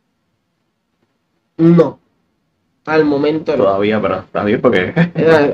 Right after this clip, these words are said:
Speaker 2: coming soon.
Speaker 1: empezamos, empezamos suave. Sí, claro, hay un personaje que no voy a decir nada porque si no es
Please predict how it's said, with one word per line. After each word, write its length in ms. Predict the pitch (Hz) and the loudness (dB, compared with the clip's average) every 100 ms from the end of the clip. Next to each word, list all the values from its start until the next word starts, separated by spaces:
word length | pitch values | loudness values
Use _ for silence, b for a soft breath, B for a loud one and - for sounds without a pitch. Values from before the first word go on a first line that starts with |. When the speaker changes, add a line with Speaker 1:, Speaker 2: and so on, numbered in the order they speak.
| 156 | 2
Speaker 2:
coming 180 | 127 135 | 2 2
soon. 180 | 175 196 | 2 2
Speaker 1:
empezamos, 400 | 190 196 190 170 | 2 2 2 0
empezamos 500 | 170 160 170 175 175 | -2 -4 -2 -2 -2
suave. 300 | 123 120 - _ _ _ _ | -4 -4 -8 _ _ _ _
Sí, 360 | - 262 269 | 0 2 2
claro, 400 | 196 175 190 190 | 4 6 6 6
hay 80 | 165 | 4
un 140 | 175 175 | 4 2
personaje 520 | 220 220 220 214 208 | 0 2 2 2 2
que 80 | 170 | 2
no 80 | |
voy 140 | 147 160 | 2 0
a 40 | |
decir 200 | 170 196 | 0 -2
nada 240 | 196 208 226 | 0 0 2
porque 160 | 165 | 0
si 80 | 151 | 0
no 60 | |
es 0 | 135 | 0